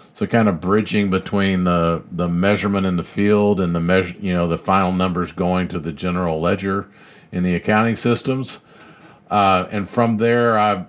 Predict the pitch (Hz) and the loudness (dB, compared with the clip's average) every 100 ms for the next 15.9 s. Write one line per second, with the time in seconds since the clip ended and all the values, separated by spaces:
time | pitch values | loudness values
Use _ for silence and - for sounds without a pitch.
0 | - 101 95 92 92 92 - 120 110 98 | -8 -6 -4 -2 -2 -4 -4 -2 0 0
1 | 87 101 98 95 98 - 92 90 - 117 | -2 -2 -2 -2 -4 -4 -4 -6 -4 -2
2 | 117 113 110 101 90 - 90 92 - 90 | 2 2 2 0 -2 -4 -4 -4 -4 -4
3 | 98 107 107 - 110 104 101 98 - 82 | -2 -2 -4 -2 2 2 2 -2 -6 -10
4 | - 95 87 - 95 113 110 107 - 107 | -2 -2 -2 -2 0 0 2 0 2 0
5 | 98 107 104 101 95 85 78 78 78 71 | 0 -2 0 0 -2 -4 -6 -6 -8 -8
6 | 69 90 101 101 98 92 90 - - - | -2 2 2 2 0 -2 -8 -16 -20 -20
7 | _ _ _ _ _ _ - 92 101 - | _ _ _ _ _ _ -4 0 0 0
8 | 107 98 92 104 104 104 98 101 95 101 | 0 0 0 0 2 2 2 0 -2 -2
9 | 95 95 98 - 101 92 92 87 78 73 | 0 0 0 -2 -2 -2 -2 -4 -6 -8
10 | 73 - - 98 95 92 92 95 95 95 | -12 -14 -2 -2 0 0 0 2 2 0
11 | 92 90 92 101 104 98 90 92 80 92 | -2 2 2 2 0 0 2 0 2 2
12 | 95 95 92 82 76 82 85 78 98 85 | 4 2 0 -4 -4 0 2 2 -2 -2
13 | 82 92 85 90 - 98 - 95 95 90 | 0 2 2 -2 -2 -4 -2 -2 -2 -4
14 | - 95 - 90 90 85 87 85 87 87 | -4 -4 -2 -2 -2 0 -2 -2 -2 0
15 | 92 101 120 156 117 101 95 90 82 | 0 0 0 2 2 2 0 -2 -4